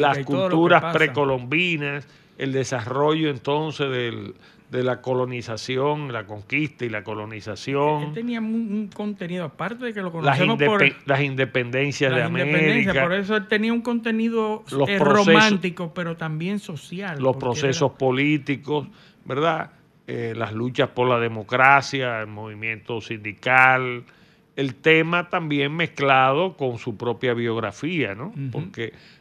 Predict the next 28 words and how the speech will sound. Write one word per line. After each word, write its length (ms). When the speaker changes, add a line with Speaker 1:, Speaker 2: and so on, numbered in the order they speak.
Speaker 1:
Neruda 480
nace 600
en 100
el 140
sur 340
de 180
Chile, 400
en 120
Parral, 720
Speaker 2:
Ujú. 80
Speaker 1:
en 180
mil 160
novecientos 600
cuatro, 500
un 100
doce 340
de 120
julio. 500
Es 180
hijo 540
de 140
un 120
ferroviario 1040
Speaker 2:
Ujú. 260
Speaker 1:
y 80
su 200
madre 420
muere 680